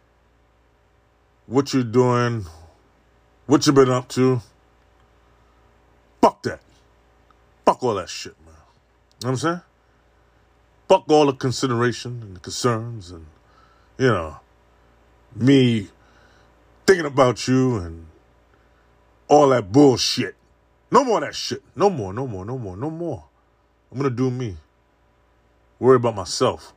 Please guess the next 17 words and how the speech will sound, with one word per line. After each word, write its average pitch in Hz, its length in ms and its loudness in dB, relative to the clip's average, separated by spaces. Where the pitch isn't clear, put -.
Worry 123 140 -4
about 117 220 2
getting 117 200 -6
this 98 140 -4
money. 101 340 -2
Worrying 127 240 6
about 113 380 2
spending 131 420 0
time 127 300 2
with 113 100 0
myself 113 800 0
and 107 100 -4
not 127 180 4
being 117 220 2
hurt 117 400 0
by 113 180 6
anybody. 107 500 2